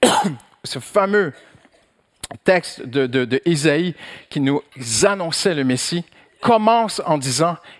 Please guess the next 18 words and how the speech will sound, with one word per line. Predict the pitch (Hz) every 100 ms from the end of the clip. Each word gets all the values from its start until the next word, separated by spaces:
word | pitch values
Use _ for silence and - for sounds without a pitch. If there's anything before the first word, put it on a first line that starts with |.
| _
Qui | - - 294 285
a | 220 220
cru | - - - 240 175 - - _ _ - - _ _ _ _ -
à | 143
notre | 143 135 143
prédication ? » | - 120 - - 104 - 104 _ _ _ _ _ _ _ _ -
Après, | 127 - 254 233
il |
détaille | 170 214 294 277 247 143 107 104 _ _ _ _ _ -
ce |
que | -
Jésus, | 131 117 107 - - -
mais | 180 202
il | 190
introduit, | 262 262 240 247 214 233
le | 160
Seigneur | - 226 240 240
introduit | 262 294 285 254 254 220 226